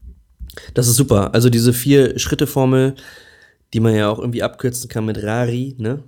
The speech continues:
Re-, recherchieren, ausprobieren, reflektieren und implementieren oder auch etablieren, wie man's nennen mag. Das kann sich im Grunde genommen jeder von euch Zuhörern mal mitnehmen und bei, ja, Beschwerden mental wie auch körperlich,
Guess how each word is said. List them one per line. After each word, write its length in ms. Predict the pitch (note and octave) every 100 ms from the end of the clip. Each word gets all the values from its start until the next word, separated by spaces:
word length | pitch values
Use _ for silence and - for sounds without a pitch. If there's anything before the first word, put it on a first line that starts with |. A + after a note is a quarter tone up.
| -
Re-, 160 | D#3 -
recherchieren, 760 | A2 C#3+ D3+ C#3+ - C#3+ C#3
ausprobieren, 580 | - B2 - A#2+ A#2+ A2+
reflektieren 880 | G#2 C#3 D3+ C3 - C#3 C3 C3+ B2
und 260 | - A#2+
implementieren 840 | A#2+ - D3 D3 C#3+ D3+ E3 F#3 F3 _ _ _ _
oder 180 | G#2 F2+
auch 100 | -
etablieren, 460 | A2 A2+ A#2 A#2+
wie 80 | G#2+
man's 220 | G2+ G2+
nennen 200 | G#2 A#2
mag. 280 | A#2 A2+ A2 - - - - - - - _ -
Das 340 | A#2+ C#3 -
kann 200 | D#3+ C#3+
sich 400 | C#3 C#3 - _ -
im 100 | B2
Grunde 240 | C3 C3+
genommen 260 | C#3 C3+ B2
jeder 260 | B2 D#3
von 220 | D#3 D#3 C#3
euch 300 | C3 C3 -
Zuhörern 600 | D3+ D3 C#3 C3 B2 -
mal 240 | A2 A2
mitnehmen 640 | A#2+ - A2+ G#2 G2+ B2+
und 280 | - A#2+ B2
bei, 380 | A#2+ A2+ A2+ G#2+ -
ja, 140 | D#3
Beschwerden 720 | A2 - A#2+ B2 D3+ D#3 D3+ - _ _
mental 840 | A#2+ B2 B2+ C3 B2+ E3 A3 B3 _ _ -
wie 260 | E3 B2+ C#3+
auch 160 | - -
körperlich, 680 | D#3 D3+ G#2+ A#2 D3 -